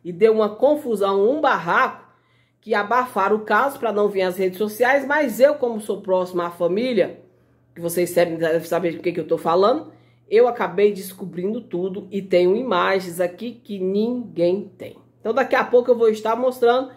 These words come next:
mas agora falando de Fátima Bernardes, veja aí o que ela diz nesse vídeo dela, que eu fiquei muito emocionada com as palavras dessa mulher, que agora descobre uma nova doença, né? Ia fazer fisioterapia,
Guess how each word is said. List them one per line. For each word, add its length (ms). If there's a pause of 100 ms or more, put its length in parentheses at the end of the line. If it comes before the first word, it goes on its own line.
(420)
mas 180
agora 300
falando 360
de 140
Fátima 360
Bernardes, 680
veja 460
aí 180
o 60
que 160
ela 200
diz 560 (280)
nesse 300
vídeo 280
dela, 380
que 180
eu 100
fiquei 420
muito 440
emocionada 1000 (220)
com 100
as 140
palavras 520
dessa 280
mulher, 480
que 80
agora 320
descobre 520
uma 120
nova 440
doença, 760 (180)
né? 420 (280)
Ia 120
fazer 380
fisioterapia, 1080